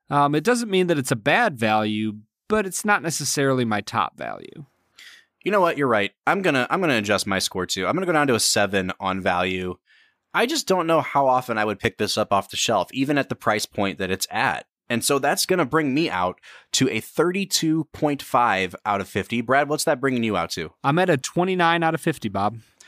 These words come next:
Speaker 2: So that's bringing us out to a sixty-one and a half out of a hundred, or on our fifty point scale, a thirty point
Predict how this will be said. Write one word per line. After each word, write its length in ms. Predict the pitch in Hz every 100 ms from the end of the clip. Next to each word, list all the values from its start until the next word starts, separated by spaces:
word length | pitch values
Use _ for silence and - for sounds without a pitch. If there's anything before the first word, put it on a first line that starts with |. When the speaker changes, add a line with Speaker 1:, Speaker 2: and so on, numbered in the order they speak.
| - _
Speaker 2:
So 140 | - 131
that's 240 | 151 -
bringing 320 | 147 170 151
us 120 | 135 -
out 340 | 110 113 -
to 320 | - 107 95 95
a 140 | 95
sixty-one 800 | 90 - 202 - 202 156 143 147
and 120 | 127
a 60 | 104
half 360 | 113 117 123 -
out 160 | 107
of 60 | 98
a 80 | 95
hundred, 400 | 143 139 135 -
or 220 | 120 107
on 180 | 107 107
our 240 | 107 139
fifty 300 | - 143 120
point 280 | 107 107 98
scale, 400 | - 95 92 90 - -
a 120 | 113 104
thirty 560 | - 160 156 156 160
point 420 | 143 - 135 127